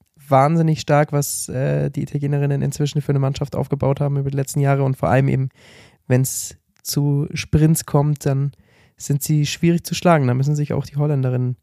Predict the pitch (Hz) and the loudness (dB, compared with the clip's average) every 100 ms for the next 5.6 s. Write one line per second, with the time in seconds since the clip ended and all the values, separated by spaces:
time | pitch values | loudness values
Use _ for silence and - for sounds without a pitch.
0 | _ - - 131 - 127 _ _ 131 131 | _ -14 -2 0 0 -6 _ _ -4 -4
1 | 139 - 147 143 147 143 143 143 139 _ | -4 -6 -4 -2 -4 -4 -4 -2 -4 _
2 | _ _ _ - - 143 _ _ _ _ | _ _ _ -16 -10 -10 _ _ _ _
3 | _ - 143 147 196 185 180 170 165 160 | _ -2 4 4 6 4 4 4 4 4
4 | - 151 151 147 _ - 151 151 156 - | 2 2 2 -2 _ -2 2 4 2 -2
5 | 147 147 143 131 135 - | -2 0 0 -2 -6 -6